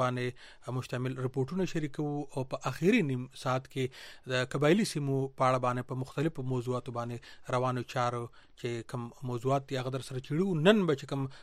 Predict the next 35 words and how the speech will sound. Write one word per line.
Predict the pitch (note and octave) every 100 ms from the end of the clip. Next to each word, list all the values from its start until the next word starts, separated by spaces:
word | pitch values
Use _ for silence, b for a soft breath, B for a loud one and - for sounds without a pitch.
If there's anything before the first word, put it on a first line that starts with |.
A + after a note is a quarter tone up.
| -
په | C#3 C#3
اخري | C3 F3
نیم | F3 D#3 C3+
ساعت | C#3 C3+ -
کې | C3 C3 -
کوم | C3 B2 B2
موضوع | B2 E3+ D#3
وي | C#3 B2+
هغه، | C3 C3 B B B A#2+
آ، | A#2+ A#2+ A#2+ A#2 A#2+ A#2+ - - B2+ - C3+
د | B2+ -
کور | C#3+ C3+
شمیرنې، | C#3 C#3+ D#3 D3 C3+
سرشمیرنې، | C#3 B2 C#3 C3+ D#3+ E3 D3+ C#3+ B B B
آ، | A#2+ B2 B2
چې | A#2+ C3+
کوم | C#3+ C#3 C#3 - - C3
شمیرې | - C#3 D3 G3+ G3+
دي | C#3+ D#3 B B
د | C#3 D3+ D#3
هغې | E3 F#3+ F3+
په | C3+
ترکیې | C#3+ C#3+ C#3 A#3 A3+
کې | C3+ B2+ - -
څه | C#3
کردار | C#3+ B2 B2+ B2
به | A#2
وي، | A#2 -
په | C3+
هغې | D#3 A3
به | D3+
را | B2+
سره، | - D#3
آ، | - - - A#2+ A#2+
مېلمه | B2 B2 B2